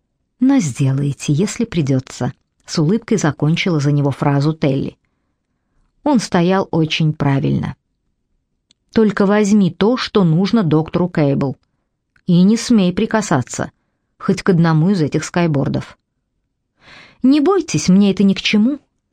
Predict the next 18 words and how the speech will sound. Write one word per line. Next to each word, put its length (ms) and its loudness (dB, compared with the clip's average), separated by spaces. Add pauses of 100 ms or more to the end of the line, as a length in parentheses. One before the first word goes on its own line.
(640)
отозвалась 680 0
Телли 380 0 (240)
и 140 2
щелкнула 640 0
пальцами 600 0
обеих 380 0
рук 220 0
так 280 0
громко, 480 0 (200)
как 240 -4
только 420 -2
могла. 560 -2 (1160)
Скайборд 640 0
Кроя 340 2
оторвался 800 0
от 80 -4
ската 320 -2
крыши 460 0